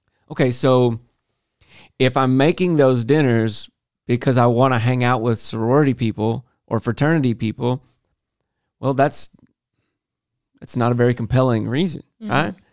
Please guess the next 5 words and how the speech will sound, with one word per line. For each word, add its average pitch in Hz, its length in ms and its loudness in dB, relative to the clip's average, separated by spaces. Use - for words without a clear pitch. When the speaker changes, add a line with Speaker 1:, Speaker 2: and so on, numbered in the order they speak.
Speaker 1:
But 139 440 2
if 127 240 -2
my 123 180 2
why 123 720 0
is 117 720 -2